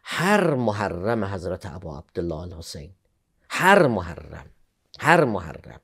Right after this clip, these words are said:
و هر عاشورا یک تولد مجدد من و توست، یک تولد مجدد. لذا من همیشه به دانشجوهای خودم می‌گم، آ مواظب باشید، محرم یعنی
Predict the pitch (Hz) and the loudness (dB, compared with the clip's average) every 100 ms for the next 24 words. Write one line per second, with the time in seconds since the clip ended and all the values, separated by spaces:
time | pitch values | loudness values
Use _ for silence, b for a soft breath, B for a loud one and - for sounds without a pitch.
0 | _ _ B B - 135 220 220 135 113 | _ _ B B 4 8 8 8 6 4
1 | - 101 113 120 B B _ 185 185 - | 2 4 4 4 B B _ 4 4 -2
2 | 123 104 101 98 113 143 - 104 95 101 | -2 2 2 2 0 0 0 -2 -2 -6
3 | 107 104 95 _ - 143 113 110 87 87 | -6 -8 -10 _ -2 -2 0 -2 -2 -6
4 | 69 - - _ _ - _ _ _ _ | -14 -20 -20 _ _ -20 _ _ _ _
5 | _ _ _ _ _ _ _ _ _ _ | _ _ _ _ _ _ _ _ _ _
6 | _ _ _ _ - 127 - - 101 92 | _ _ _ _ -6 -6 -6 -8 -6 -4
7 | 98 127 110 95 - 78 _ - - B | -4 -2 -2 -4 -8 -16 _ -20 -20 B
8 | B B - 127 185 165 131 120 170 156 | B B 2 6 6 6 2 2 4 4
9 | - - - 104 110 104 101 120 131 135 | 2 -6 -12 0 2 2 2 4 4 4
10 | 165 139 127 107 95 92 92 B B B | 2 2 0 -2 -2 -2 -4 B B B
11 | 165 233 208 160 131 226 - 240 - 120 | 8 10 12 10 10 6 6 4 4 2
12 | 131 143 139 143 185 214 220 214 - - | 4 6 6 6 6 6 2 -4 -12 4
13 | 131 139 135 185 190 | 6 6 6 6 4